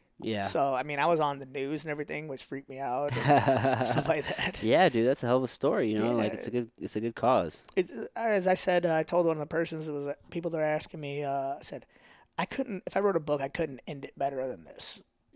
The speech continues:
Speaker 2: So, and I, I don't think I could.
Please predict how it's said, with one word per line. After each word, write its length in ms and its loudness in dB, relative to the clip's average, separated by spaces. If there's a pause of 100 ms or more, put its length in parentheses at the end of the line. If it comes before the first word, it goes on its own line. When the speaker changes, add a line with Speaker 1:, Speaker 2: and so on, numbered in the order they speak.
(320)
Speaker 2:
So, 520 -2 (300)
and 160 0
I, 140 0 (100)
I 60 2
don't 120 -2
think 140 -6
I 40 -10
could. 340 -6